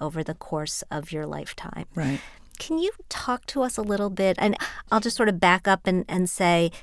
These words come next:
Speaker 1: you know, I feel like I've gotten a little bit of a taste of that in my own life, my son was born with a heart defect.
Speaker 2: Hmm.
Speaker 1: Um, he's great. I mean, he's really fine.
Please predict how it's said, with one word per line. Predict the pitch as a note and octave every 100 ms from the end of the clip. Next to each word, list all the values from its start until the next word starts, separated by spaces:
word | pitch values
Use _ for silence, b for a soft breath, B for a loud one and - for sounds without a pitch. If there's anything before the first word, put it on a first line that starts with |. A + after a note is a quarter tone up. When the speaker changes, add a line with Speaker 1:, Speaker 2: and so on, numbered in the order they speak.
| - -
Speaker 1:
you | G#3+
know, | G3
I |
feel | G3 B3
like | A#3+ G#3+
I've | F#3
gotten | - F#3 -
a | F3+
little | E3 F3 F#3+ F#3+
bit | G3+
of | G3 F#3+
a |
taste | F3+ - G3+ F#3+ -
of | F#3+ F3+
that | F3+ F3 - - -
in | F3+ F3+
my | E3+ D#3+
own | F3
life, | F#3 F#3+ G3+
my | E3 D#3+
son | E3+ - E3+ E3+ E3 B -
was | F3+ E3
born | - D#3+ D#3 D#3+ D#3+
with | E3
a |
heart | E3 D3+ -
defect. | E3+ - G3 - - b b
Speaker 2:
Hmm. | A3 G#3+ F3+
Speaker 1:
Um, | D#3+ D#3 D#3 D3+ D#3+ - -
he's | - F3+ -
great. | - D3+ D#3+ F3+ -
I | E3+
mean, | E3 D#3+
he's | E3 D#3+
really | D#3+ D#3+ D#3 D#3 -
fine. | - D3 D3+ G3 A3+